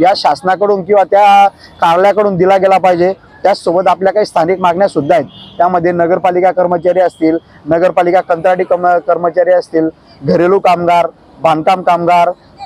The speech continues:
त्याचसोबत मच्छीमार बांधव, अशा विविध, अ, आपल्या मागण्या आहेत. आणि एक प्रमुख मागणी अशी आहे की आपल्या जळगाव जिल्ह्यातील,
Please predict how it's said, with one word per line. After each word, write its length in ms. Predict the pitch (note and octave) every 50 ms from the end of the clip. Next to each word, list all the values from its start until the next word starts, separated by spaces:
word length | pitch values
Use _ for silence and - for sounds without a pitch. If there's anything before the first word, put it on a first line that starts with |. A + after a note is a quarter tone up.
| -
त्याचसोबत 600 | F#3 F3+ F#3 - - G3 E3+ E3 F3+ F3+ - D#3+
मच्छीमार 460 | F3+ F#3 F3+ - - G3+ F3+ F#3+ G3
बांधव, 480 | F#3+ F#3 F3+ F3 E3 E3 E3 E3 E3 F3 - _ _ _ _ -
अशा 200 | E3 F3 - G#3+
विविध, 360 | G3+ G3 F#3+ G3 G#3+ G3 A3
अ, 80 | G#3+ G3 F#3+ F#3+ F#3+ F#3 F#3 F#3 F#3 F#3 F#3 F#3 F#3 F#3
आपल्या 320 | F3+ E3+ - - F#3 F#3+
मागण्या 300 | F3+ F3 E3+ D#3 F3 F#3+
आहेत. 120 | E3+ F3 - - - - -
आणि 180 | - C#3+ E3 G3
एक 80 | G3+ G3
प्रमुख 280 | - - F3+ F#3 A3 G#3+ -
मागणी 300 | G#3 G3+ G3 F#3+ G3+ G#3+
अशी 280 | G3+ F#3+ - - A3+
आहे 100 | F3 D#3+
की 340 | F#3 - - - - - -
आपल्या 560 | F3+ F3 - - G3+ G#3 G#3 G#3 G#3 G#3 G#3
जळगाव 400 | G3 E3 F3 E3+ F3 F#3 G3+ G#3
जिल्ह्यातील, 460 | F#3+ E3 G#3 G3+ G3 F3 E3+ G#3+ G3+